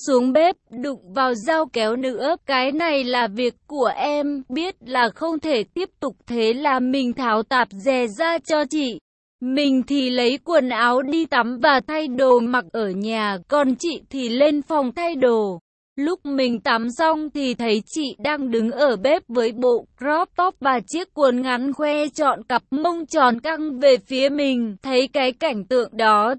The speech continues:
tự nhiên mình muốn lại gần chị. Vòng tay ra ôm chị thật chặt, nói là làm mình tiến lại, nhẹ nhàng vòng tay qua cái eo con kiến của chị mà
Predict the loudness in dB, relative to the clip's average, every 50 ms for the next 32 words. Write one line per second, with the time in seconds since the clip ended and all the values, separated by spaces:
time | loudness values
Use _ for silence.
0 | _ -8 -8 -6 -4 -4 -2 -2 0 0 -2 -2 -2 0 2 2 2 2 0 0
1 | -2 -2 -2 0 0 0 0 -2 0 0 0 0 -2 -4 -2 0 0 0 0 -2
2 | -4 -4 -4 -4 -2 -2 -4 -8 _ _ _ _ _ _ _ -16 -8 -2 2 2
3 | 2 2 2 -2 -2 -2 0 0 0 -2 -4 -2 0 2 2 2 2 2 0 -2
4 | 0 0 -2 -4 -4 -4 -4 -6 -6 -8 -6 -2 -2 -2 -2 _ _ -6 -4 -2
5 | -2 -4 _ -6 -8 -4 -2 0 0 0 0 -2 -2 0 0 0 0 0 0 0
6 | 2 2 2 2 2 2 0 -2 -4 -2 2 4 4 4 4 2 2 2 2 0
7 | -2 -4 -4 0 0 2 2 0 -2 -2 -2 0 0 0 0 -2 -4 -2 0 0
8 | 0 0 -2 -4 -2 -2 -2 -2 -4 -2 -2 -2 0 0 0 0 0 0 0 0
9 | 0 0 0 0 -2 -2 0 0 2 2 0 0 -4 -4 -2 2 2 2 2 0
10 | -6 -4 -2 -2 -2 -2 -4 -6 -6 -8 -8 -10 -6 -4 -2 0 -2 -2